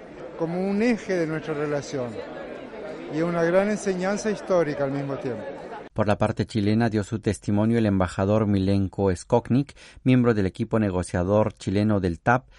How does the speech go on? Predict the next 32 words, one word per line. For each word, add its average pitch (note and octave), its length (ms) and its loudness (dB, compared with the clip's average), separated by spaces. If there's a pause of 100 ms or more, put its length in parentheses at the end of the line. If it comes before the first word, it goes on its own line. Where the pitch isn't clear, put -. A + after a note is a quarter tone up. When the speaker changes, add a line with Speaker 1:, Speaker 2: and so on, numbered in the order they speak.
(180)
Speaker 2:
quien G#2+ 180 2
participó A2+ 640 0
hace G#2+ 220 0
cuarenta G2 480 2
años A2+ 320 0
en G2 60 0
la E2 80 0
firma F#2 340 0
del F#2 160 2
acuerdo. F2 540 0 (280)
El G#2+ 100 -2
diplomático G2+ 640 0
subrayó G2 480 0
que A#2+ 100 -2
el F#2+ 60 2
legado F#2+ 300 2
central A2+ 500 2 (260)
de A#2 120 0
este A2+ 180 2
tratado A2 420 2
es A2+ 60 2
la A2 80 0
vocación F#2 480 -2
de F#2+ 120 0
paz B2+ 260 0
que - 120 -6
deben G2 300 2
tener F#2+ 300 0
muchos F#2+ 320 0
países F#2+ 400 -2
del F2+ 100 0
mundo C3+ 420 2